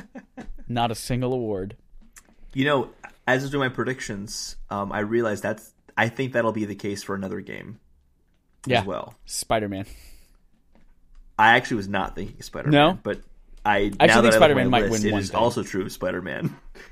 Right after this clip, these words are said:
Speaker 1: If my predictions are a hundred percent accurate, which, let's be honest, they definitely will be, so.
Speaker 2: <laughs> Uh, so let's get right up front and say we know nothing about esports.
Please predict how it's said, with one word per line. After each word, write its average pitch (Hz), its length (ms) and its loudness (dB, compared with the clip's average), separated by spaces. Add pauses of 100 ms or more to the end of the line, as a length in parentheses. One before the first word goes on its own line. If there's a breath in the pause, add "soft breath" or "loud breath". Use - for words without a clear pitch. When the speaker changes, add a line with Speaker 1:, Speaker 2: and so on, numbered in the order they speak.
Speaker 1:
If 131 200 4
my 117 120 4
predictions 107 380 -2
are 101 60 0
a 95 40 -2
hundred 98 180 -4
percent 98 200 -6
accurate, 92 300 -4
which, 95 200 -4
let's 110 140 -6
be 110 100 -2
honest, 92 360 -4 (320 soft breath)
they 123 120 8
definitely 113 600 0
will 92 320 0
be, - 260 -12
so. - 380 -10 (180)
Speaker 2:
<laughs> - 640 4 (1200 soft breath)
Uh, 156 400 8
so 175 200 8
let's 233 220 4
get - 220 2 (200)
right 180 400 8
up 202 160 4
front 185 220 2
and 151 100 2
say 151 360 8
we 139 200 0
know 190 160 2
nothing 147 720 6
about 107 760 2 (180)
esports. - 840 -6